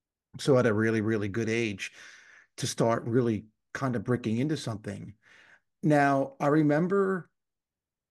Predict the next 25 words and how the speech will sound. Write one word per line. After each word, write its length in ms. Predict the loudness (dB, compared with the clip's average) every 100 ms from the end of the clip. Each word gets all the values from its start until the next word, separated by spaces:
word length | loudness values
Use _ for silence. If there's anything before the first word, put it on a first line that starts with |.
| _ _
you 60 | -4
know, 80 | -4
I, 180 | -2 -2
I 20 |
mean, 280 | -2 -2 -4
it, 200 | -6 -4
it's 220 | -4 -2
been 180 | 0 0
a 80 | 0
while 600 | -2 -2 -2 -4 -14 -20 _ _ _
since, 520 | -8 -6 -4 -8 -14 -6
you 120 | -4
know, 360 | -2 -2 -4 -6
we, 180 | -6 -6
we 240 | -4 -4
met. 420 | -2 0 0 -2 -6
It's 160 | -10
been, 200 | 0 2
I, 180 | 2 -2 -4
I, 180 | -6 -6
I 60 | -8
think 240 | -6 -4
at 180 | -4 -4
least 360 | -2 -2 -4 -6
maybe 460 | -6 -4 -8 -10